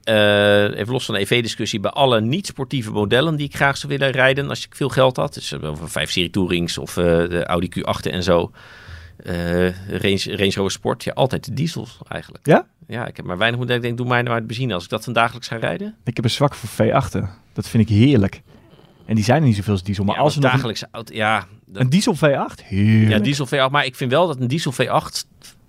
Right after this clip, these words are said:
Speaker 1: meestal niet zoveel meer toevoegt op de zescilinders. Dan
Speaker 2: Vind
Speaker 1: zit
Speaker 2: je?
Speaker 1: ik, nou, terwijl ik het zeg, denk ik, ik heb haar gedaan en dat, nou, het wisselt een beetje per model.
Speaker 2: Die
Speaker 1: Vaak
Speaker 2: paar keer dat ik ermee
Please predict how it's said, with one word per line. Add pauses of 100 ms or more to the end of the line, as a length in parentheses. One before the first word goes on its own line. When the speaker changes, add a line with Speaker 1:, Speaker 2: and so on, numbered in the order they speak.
(260)
Speaker 1:
meestal
niet
zoveel (220)
meer
toevoegt (340)
op
de
zescilinders.
Dan
Speaker 2:
Vind
Speaker 1:
zit
Speaker 2:
je?
Speaker 1:
ik, (520)
nou,
terwijl
ik
het
zeg,
denk
ik,
ik
heb
haar
gedaan
en
dat, (120)
nou,
het
wisselt
een
beetje
per
model.
Speaker 2:
Die
Speaker 1:
Vaak
Speaker 2:
paar
keer
dat (100)
ik
ermee